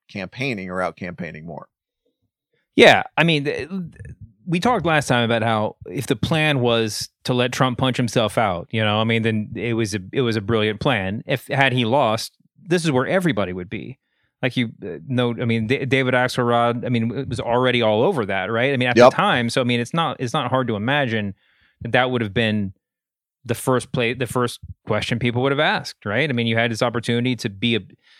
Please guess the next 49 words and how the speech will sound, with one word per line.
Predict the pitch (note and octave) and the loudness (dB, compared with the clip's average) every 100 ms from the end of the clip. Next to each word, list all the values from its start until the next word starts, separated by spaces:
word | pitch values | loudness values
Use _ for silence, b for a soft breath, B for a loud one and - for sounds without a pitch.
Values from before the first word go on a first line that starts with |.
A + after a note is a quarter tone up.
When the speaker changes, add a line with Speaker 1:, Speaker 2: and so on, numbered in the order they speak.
| b b | b b
Speaker 2:
to | A#2+ | -10
stand | - C3+ B2+ | -2 0 0
in | A#2+ | -2
stark | A2+ A#2+ A#2 | -2 -2 -2
contrast | B2 A#2+ A#2+ B2+ B2 B2+ | 0 0 0 0 0 -4
to | A#2+ | -6
the | A2+ | -4
president, | A#2+ A#2+ B2+ C3 - _ | -2 -2 -2 -4 -8 _
you | - A#2+ | -10 -4
know, | A2+ A#2+ | -2 0
one | A#2 A#2+ | -2 -2
of | |
the | A2+ G#2 F2 C#2 _ _ _ | -4 -8 -16 -20 _ _ _
most | B2 A2+ | -4 -4
significant | A#2+ A2+ A2+ A#2+ | -2 -2 -2 -2
moments | A2+ A#2 B2+ B2+ | -2 0 -2 -2
in | B2+ | -4
our | A#2 | -2
country's | C3 B2 A#2 | -2 -2 -2
history, | D3 D#3+ C#3 C3+ | -2 -2 -2 -2
and, | C3 A#2+ | -2 -4
and | B2+ A#2 - | -4 -6 -6
there | A2 B2 A#2+ | -4 -2 0
was | A#2 A2+ | 0 0
a | A#2 | 0
lot | A2 | 0
of | A2+ | 0
"Where's | A#2 A#2 | 0 0
Biden?" | A2 C#3 A#3+ D#3 | 2 0 2 -2
at | |
the | A2 | -4
time. | - D#2 - | -8 -8 -2
That | B2 B2 | -2 0
said, | G#3 G#3+ E3+ D#3 _ _ _ _ _ _ _ _ _ - | 2 2 0 -2 _ _ _ _ _ _ _ _ _ -6
you | A#3+ | 0
know, | G#3+ G#3+ F3+ - _ _ _ _ - | 2 0 -4 -12 _ _ _ _ -8
he | C#3 E3+ | 0 2
was, | G3 C3+ - - _ _ _ _ _ _ _ - | 2 0 -6 -14 _ _ _ _ _ _ _ 0
well, | C3+ C3 | 2 4
I | |
mean, | A#2+ B2 | 4 2
it | C3 | 2
was | A#2+ | 0
a | |
stark | - E3+ C#3+ | 2 0 4
contrast | D3+ C#4 - C3+ D3+ - | 2 2 2 2 0 0
to | |
not | C3+ D3 C3+ | 0 0 2
be | C3+ C#3 | 0 0